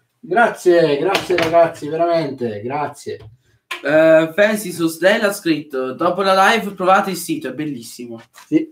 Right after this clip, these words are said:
Speaker 1: è vero, è, è fatto veramente bene, è fatto veramente bene. Scusate, sto prendendo dei cucciai.
Speaker 2: Poi
Speaker 1: Ok.
Speaker 2: Davide scrive: "Chef, scherzando, scherzando, un giorno vi veniamo a trovare."
Speaker 1: Ma quando vuoi,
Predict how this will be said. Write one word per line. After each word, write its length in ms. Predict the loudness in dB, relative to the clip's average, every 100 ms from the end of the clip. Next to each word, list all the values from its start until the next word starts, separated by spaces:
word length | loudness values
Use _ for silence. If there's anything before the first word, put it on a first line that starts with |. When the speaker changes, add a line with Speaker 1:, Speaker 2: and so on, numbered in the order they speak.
| _ _
Speaker 1:
è 140 | -10
vero, 360 | -6 -4 -2 0
è, 180 | -2 -2
è 200 | -6 -10
fatto 400 | -8 -6 -4 -2
veramente 460 | -2 -2 -2 -4
bene, 400 | -4 -6 -6 -10 -12
è 40 |
fatto 280 | -14 -14 -12
veramente 340 | -10 -10 -10 -14
bene. 320 | -16 -16 -16
Scusate, 440 | -14 0 2 2 0
sto 160 | -2
prendendo 460 | -4 -4 -4 -4 -8
dei 180 | -10 -8
cucciai. 400 | -8 -2 0 0 -6 -18 _ _ _ _ _ _ _ _ _
Speaker 2:
Poi 480 | 0 0 0 -4 -4
Speaker 1:
Ok. 60 | 0
Speaker 2:
Davide 800 | 2 2 0 0 2 0 -4 _ _ _ -8
scrive: 520 | -6 -2 0 2 0 -4
"Chef, 520 | 0 2 2 0 -6
scherzando, 600 | -4 -4 -2 0 0 0
scherzando, 600 | -4 -6 2 2 4 0
un 160 | 0
giorno 540 | -2 -2 -2 0 -2 2
vi 140 | 2
veniamo 480 | 2 0 0 0 -2
a 40 |
trovare." 640 | -6 -6 -4 -4 -6 -10 -12 _ _ _
Speaker 1:
Ma 100 | -14
quando 300 | -10 -10 -6
vuoi, 420 | -2 0 0 -6